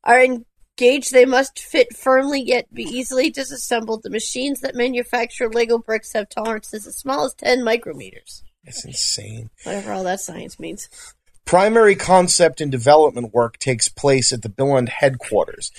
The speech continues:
Speaker 2: where the company employs approximately a hundred and twenty designers. The company also has smaller design offices in the U K, Spain, Germany, and Japan, which are tasked with developing products aimed specifically at these markets.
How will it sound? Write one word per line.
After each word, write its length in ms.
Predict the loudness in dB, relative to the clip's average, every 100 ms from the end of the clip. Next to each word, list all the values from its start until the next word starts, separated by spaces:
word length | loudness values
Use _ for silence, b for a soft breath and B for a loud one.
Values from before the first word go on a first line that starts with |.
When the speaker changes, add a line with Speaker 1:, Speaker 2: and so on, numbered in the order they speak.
| B B
Speaker 2:
where 140 | 0 2
the 80 | 2
company 420 | 2 0 0 0
employs 400 | 2 2 2 2
approximately 560 | 2 2 2 -2 -4
a 60 | -4
hundred 340 | -4 -4 -4
and 140 | -6 -4
twenty 320 | 0 0 0
designers. 680 | -2 -2 -2 -4 -10 -14 -14 B B B
The 100 | -2
company 380 | 0 0 0 2
also 400 | 4 4 4 4
has 180 | 4
smaller 360 | 2 4 4 4
design 400 | 2 0 0 2
offices 480 | 0 -2 -6 -6 -8
in 80 | -8
the 80 |
U 180 | -8 -8
K, 240 | 0 2 2
Spain, 540 | 0 -2 -4 -4 -4
Germany, 480 | -2 0 0 0 -2
and 80 | -4
Japan, 560 | -8 -6 -4 -4 -6 -12 B B -2
which 160 | 0 2
are 80 | 0
tasked 420 | 2 2 2 -4
with 80 | -6
developing 560 | 0 2 2 0 -4
products 460 | 0 2 4 0 -4
aimed 180 | -6 -8
specifically 680 | -6 -4 -4 -4 -8 -6 -6
at 100 | -4
these 220 | -8 -2
markets. 580 | -2 -2 -6 -10 -12